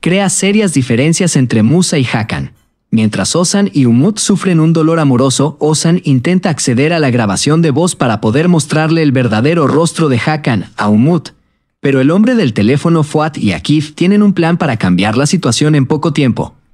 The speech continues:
Umut ve el verdadero rostro de su padre, Yusuf, gracias a Hakan.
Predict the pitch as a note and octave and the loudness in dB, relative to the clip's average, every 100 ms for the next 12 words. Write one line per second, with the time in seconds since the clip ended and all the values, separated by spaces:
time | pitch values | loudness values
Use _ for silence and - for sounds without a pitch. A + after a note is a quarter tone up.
0 | _ - D3 G#3 - C#3+ D3 F#3 D#3+ D3 | _ 0 2 0 -2 -2 0 2 2 0
1 | C3+ B2+ E3+ C#3 B2+ E3 - D3+ A#2+ A2+ | 0 0 2 2 2 0 0 0 0 0
2 | A2 C#3 C3+ A#2+ G#2+ A2 A2+ D#3 C#3 - | -2 0 0 0 -2 -2 -2 -2 -4 -8
3 | _ _ G#2+ A2+ A#2 A2 - A#2+ A2 D3 | _ _ -6 -4 -4 -4 -4 -4 -4 -8